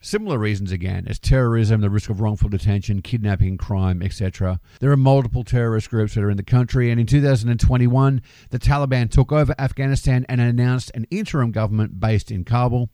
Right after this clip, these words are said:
The U S Embassy in Kabul suspended operations. They left. It was a big mess, and obviously Afghanistan has been in the news a lot here due to the huge U S military presence that was in the country. The other ones in the Middle East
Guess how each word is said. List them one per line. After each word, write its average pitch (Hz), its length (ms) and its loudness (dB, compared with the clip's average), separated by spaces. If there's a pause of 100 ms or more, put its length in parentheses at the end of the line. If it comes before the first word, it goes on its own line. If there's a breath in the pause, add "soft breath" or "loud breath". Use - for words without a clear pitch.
The 120 100 0
U 156 120 4
S 135 160 0
Embassy 127 320 -2
in 113 80 -2
Kabul 113 340 0
suspended 127 500 -4
operations. 117 800 -6 (380 soft breath)
They 156 160 -2
left. 131 500 0
It 156 100 -8
was 135 120 -2
a 120 40 0
big 107 200 0
mess, 107 360 0
and 113 180 -4
obviously 113 680 0
Afghanistan 127 640 2
has 113 140 4
been 120 180 2
in 117 60 2
the 113 80 0
news 110 320 2
a 110 40 -4
lot 113 280 0
here 104 180 2
due 113 260 -2
to 117 120 -2
the 104 100 0
huge 135 380 0
U 113 100 2
S 95 120 2
military 101 340 0
presence 101 360 0
that 92 160 -8
was 101 360 -2
in 95 180 -6
the 95 80 -6
country. 117 540 -2 (240)
The 165 120 -2
other 180 240 -4
ones 165 340 -4
in 147 140 -8
the 143 40 -2
Middle 139 300 -2
East 147 380 -4